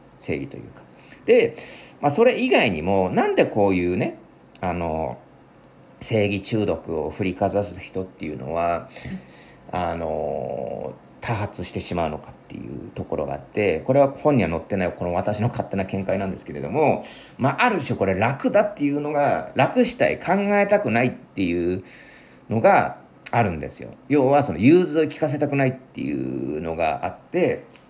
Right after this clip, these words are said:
まあ、これも、あの、ある事例があってね、あの、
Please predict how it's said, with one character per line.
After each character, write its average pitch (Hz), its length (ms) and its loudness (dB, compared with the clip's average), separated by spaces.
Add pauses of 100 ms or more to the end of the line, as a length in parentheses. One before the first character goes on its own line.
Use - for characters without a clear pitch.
(640)
ま 123 120 0
あ、 127 40 -2
こ 143 100 -4
れ 170 80 2
も、 160 420 0 (680)
あ 131 120 0
の、 127 460 0
あ 151 80 4
る 127 140 2
事 92 160 -6
例 107 240 2
が 104 140 4
あ - 20 2
っ - 140 -4
て - 100 -8
ね、 76 240 -6 (1160)
あ 76 160 -10
の、 78 200 -14